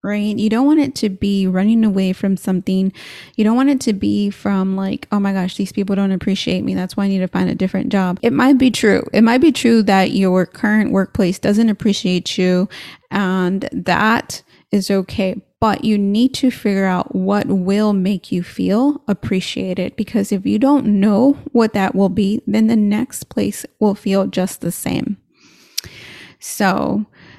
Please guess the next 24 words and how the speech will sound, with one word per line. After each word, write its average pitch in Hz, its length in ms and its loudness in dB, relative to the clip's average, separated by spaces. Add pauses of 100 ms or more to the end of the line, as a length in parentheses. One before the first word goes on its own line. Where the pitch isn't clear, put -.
(140)
you 214 80 0
know, 196 680 -2
you 208 100 -6
gotta 196 240 -2
stop - 240 -2
making 226 360 2
excuses 214 1000 -2 (560)
and 202 480 -2 (100)
really 208 300 4
focus 202 520 0
on 180 260 0
what's 202 300 0
challenging 226 720 4
you 180 260 2
and 196 380 -2
why. 208 460 0 (880)
The 208 80 -2
key 294 540 2
to - 160 -2
persistence - 920 -2
is 196 240 0
reflection. - 880 -6 (1040)
The 226 100 -10
key 233 720 0